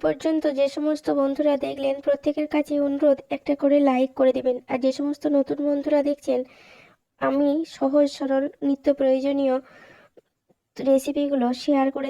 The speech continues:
থাকি এবং প্রতিটা খাদ্যের খাদ্যগুণ বা পুষ্টিগুণ শেয়ার করে থাকি। যদি চ্যানেলটা ভালো লেগে থাকে, তাহলে অবশ্যই সাবস্ক্রাইব করে দেবেন। ফ্রেন্ডস,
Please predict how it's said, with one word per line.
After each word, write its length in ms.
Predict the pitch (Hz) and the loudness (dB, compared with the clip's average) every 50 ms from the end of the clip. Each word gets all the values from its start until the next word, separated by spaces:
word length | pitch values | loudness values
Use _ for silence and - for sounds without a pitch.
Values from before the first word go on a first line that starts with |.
| - 294 | -2 0
থাকি 260 | 269 247 254 - 247 247 - - - | -2 -2 -2 -8 -10 -10 -8 -8 -6
এবং 180 | 254 254 247 247 254 254 - | -4 -4 -4 -4 -6 -4 -2
প্রতিটা 340 | 285 277 269 - - 277 277 - - | -2 -2 -2 -2 -2 -2 -2 -2 -4
খাদ্যের 400 | 277 262 254 247 - 277 277 294 - - - - - - _ _ _ _ - | -6 -6 -6 -2 0 0 0 0 -2 -8 -18 -20 -20 -20 _ _ _ _ -20
খাদ্যগুণ 600 | - - 269 262 254 262 285 294 277 269 262 262 269 269 262 | -8 -4 -4 -4 -2 2 2 2 2 0 -2 -4 -4 -2 0
বা 80 | 254 254 254 | 0 0 2
পুষ্টিগুণ 540 | - 277 262 - - 311 285 294 269 254 269 294 - - - - - _ _ - - | 0 -2 -2 -4 -8 -10 -6 -4 -2 -2 -4 -4 -10 -18 -20 -20 -20 _ _ -14 -8
শেয়ার 220 | - 285 262 262 269 - | -6 -4 -4 -4 -2 0
করে 140 | 262 262 269 269 269 | 2 2 2 2 0
থাকি। 220 | 254 254 247 247 262 277 - _ - 262 294 | -2 -2 -4 -8 -10 -10 -14 _ -10 -4 -4
যদি 180 | 254 254 277 277 - | -2 -2 -2 -4 -4
চ্যানেলটা 280 | 294 285 277 285 285 269 269 | -2 -2 -2 -4 -6 -6 -4
ভালো 120 | 262 262 262 269 | -4 -4 -2 -2
লেগে 160 | 269 269 277 - 285 | -2 -2 -2 -4 -4
থাকে, 160 | 262 - 254 247 - | -4 -4 -6 -4 -4
তাহলে 220 | 247 247 240 247 254 254 254 | -6 -6 -6 -6 -6 -4 -4
অবশ্যই 380 | 247 262 269 262 - 294 330 339 - - | -2 -2 -4 -2 -2 -4 -4 -4 -6 -8
সাবস্ক্রাইব 460 | - 269 247 247 - - - 240 240 240 - | -8 -8 -8 -8 -8 -8 -6 -6 -6 -6 -4
করে 120 | 254 240 233 | -4 -2 -2
দেবেন। 180 | 233 233 233 240 - - - - - - _ _ _ | 0 -2 -2 -4 -6 -10 -20 -20 -20 -20 _ _ _
ফ্রেন্ডস, 320 | - 302 294 285 294 302 | 0 2 2 2 2 0